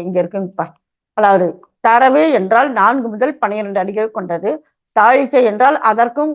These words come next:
குறைவான அடிகளை கொண்டது, தனிச்சொல் என்றால் தாழிசைக்கு அடுத்து பயின்று வருவது, சுரிதகம் என்றால் அதனுடைய வேறு பெயர்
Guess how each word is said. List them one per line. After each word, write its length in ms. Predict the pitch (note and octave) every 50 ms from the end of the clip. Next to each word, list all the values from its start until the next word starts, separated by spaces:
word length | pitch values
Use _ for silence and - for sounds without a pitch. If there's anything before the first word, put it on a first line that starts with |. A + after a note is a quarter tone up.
| D4+
குறைவான 380 | A#3+ A#3 A3 G#3+ G#3 G#3+ A3 A3+ A#3 G3+
அடிகளை 320 | E3+ F#3+ G3 G3 G3 G#3 A3+ - -
கொண்டது, 380 | F3+ F3+ E3 E3+ E3 F3+ G3 A#3 C#4 - _ _ _ _ _ _ B3+
தனிச்சொல் 480 | A3+ B3 D4 D4 C#4+ D4+ D4 C#4 D4+ C#4+ B3 G#3+
என்றால் 320 | G#3+ A3 A#3+ B3+ C#4 D4 C#4 -
தாழிசைக்கு 540 | A3+ G#3+ A3+ B3 C4 A#3 C4 B3+ A#3+ A#3 A3 G3
அடுத்து 280 | G#3+ A#3+ B3 _ D#4 D4+ D#4 D#4 - _ _ A3
பயின்று 340 | G#3+ A3 A#3+ B3 G#3 A3 G3 F#3
வருவது, 380 | F3+ F3 E3+ F3 E3+ G3+ A3 C#4 C4+ _ _ _ _ _ _ _
சுரிதகம் 540 | C#4+ C#4+ D4 D4+ C4 C#4+ C#4 C4 C#4 C#4 B3 A3 G#3+
என்றால் 300 | G#3 G3+ A3+ B3 C#4+ D4 - B3
அதனுடைய 460 | A3+ G#3 A3+ A3 G#3+ G3 G3 G#3 F#3+ F3+ F#3 G3+
வேறு 240 | G#3+ A#3+ C#4 C#4 C4+ - G#3
பெயர் 280 | F#3 F3+ G#3 B3+ C#4